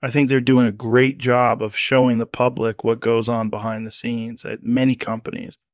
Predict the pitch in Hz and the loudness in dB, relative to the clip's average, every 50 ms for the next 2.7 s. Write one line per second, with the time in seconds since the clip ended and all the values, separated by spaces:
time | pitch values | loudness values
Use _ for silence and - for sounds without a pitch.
0 | _ _ _ _ _ _ - 120 131 143 147 143 - 135 120 - - - - - | _ _ _ _ _ _ -4 0 2 2 2 0 -2 -6 -6 -6 -10 -14 -6 -2
1 | 147 151 151 160 170 175 170 151 135 147 139 135 135 127 - - 143 139 131 127 | 0 2 4 4 4 4 2 0 0 0 2 2 0 -2 -2 0 0 2 0 0
2 | - - 147 147 147 - 143 135 135 131 - - - | 0 2 0 0 0 -2 -6 -6 -6 -8 -12 -18 -20